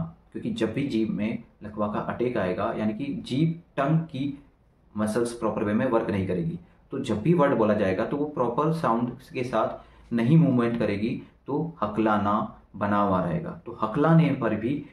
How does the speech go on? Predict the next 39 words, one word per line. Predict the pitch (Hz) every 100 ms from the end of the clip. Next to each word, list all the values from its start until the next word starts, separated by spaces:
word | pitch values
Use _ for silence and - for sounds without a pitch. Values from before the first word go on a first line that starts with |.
| -
हकलाने | - 135 131 139 135
के | 151
sign | 143 127 143
and | 160
symptoms | 143 117 120 117
पे | 117
भी | 107 135 165 - - _ _
Cuprum | 123 123 135
Metallicum | 110 107 110 110 123
is | 120 104
the | 110 95
best | 120 123
medicine। | 110 92 87 - - _ _
क्यों? | 143
क्योंकि | 180 175 165 165
अगर | 180 185
सिम्टम्स | 170 170 165 151 135
मैच | 120 120
हो | 113
जाते | 101 - 101
हैं | 113 117 -
all | 123 117
over | 117 113
the | 101
medicines | 104 117 139
को | -
लेकर | 98 95 90
के, | 123 120 - -
then | - 107
the | 107
Cuprum | 135 127 135
Metallicum | 117 104 107 117 123
cure | - 143 147 143
the | 127 - - - _ _ _ _
tendency | 107 107 117 117 139 143 - _ _ _ -
for | 120 143 - - _ _ _ _ -
tongue | 139 165 170 175 - _ _ _ _ _ 110
paralytic | 107 110 143 135
attack | 143 151